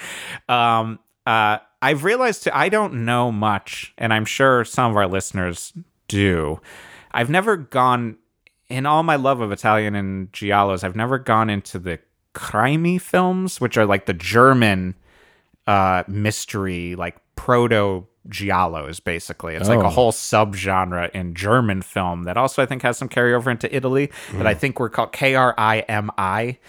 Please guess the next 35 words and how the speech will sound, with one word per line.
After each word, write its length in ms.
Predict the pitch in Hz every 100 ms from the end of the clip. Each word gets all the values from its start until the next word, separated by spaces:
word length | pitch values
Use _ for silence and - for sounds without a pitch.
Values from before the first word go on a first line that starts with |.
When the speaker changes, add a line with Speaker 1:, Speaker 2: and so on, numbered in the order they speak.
| - - _ -
Speaker 1:
I, 160 | 127 180
it's 160 | 151 -
a 80 | 139
whole 220 | 139 165
world 220 | 131 151
where 100 | 123
I'm 100 | 117
like, 140 | 113 107
"Oh, 80 | 139
I 120 | 123
don't 120 | 135 135
even 340 | 110 101 98
know 300 | 101 120 135
that." 420 | 98 87 73 73 _
So 200 | - 120
it's, 100 | 110
like, 140 | 113 -
hard 360 | - 156 165
sometimes. 640 | - 143 120 - 110 107
So 140 | - 113
forgive 420 | - 101 110 147
us 180 | 127 -
if 120 | 113
we're 80 | 110
not 260 | 110 104
realizing 720 | 107 110 104 95 95 92 92
sometimes 440 | 95 107 95 98 92
the 100 | 98
things 220 | 113 98
we 60 | 95
talk 220 | 98 90
about 160 | 92
are, 40 | 90
like, 160 | 87 -
tropes 580 | - 110 101 - -